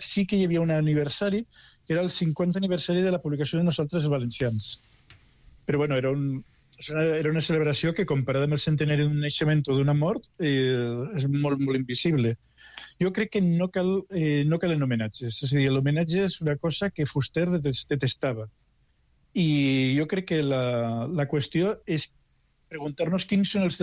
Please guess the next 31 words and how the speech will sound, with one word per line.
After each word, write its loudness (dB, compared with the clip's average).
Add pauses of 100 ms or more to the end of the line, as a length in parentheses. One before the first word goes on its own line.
(220)
les 0
lectures, 0
quines 0
són 2
les 0
lectures -2
necessàries 0 (200)
avui. 0 (840)
I 2
Fuster, -2
al -2
meu 0
entendre, -2
és -10
una 0
lectura -2 (140)
molt 2
necessària. 0 (880)
D'altra 0
banda, 2 (200)
és -2
cert -2
que, -2 (240)
eh, 0 (160)
que -2
l'antologia 0
és -2
eminentment 2
literària, 0
però 0
fixeu-vos 0